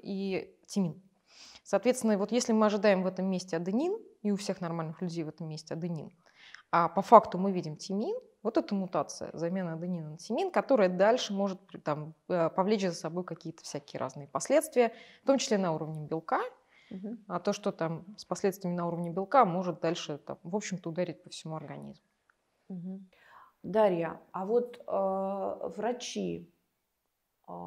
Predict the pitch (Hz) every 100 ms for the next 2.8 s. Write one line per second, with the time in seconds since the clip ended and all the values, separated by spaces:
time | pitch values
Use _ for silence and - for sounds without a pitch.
0 | 87 - 60 - - - 226 220 330 330
1 | 226 196 214 202 160 143 - - _ -
2 | 170 165 165 - - - 170 175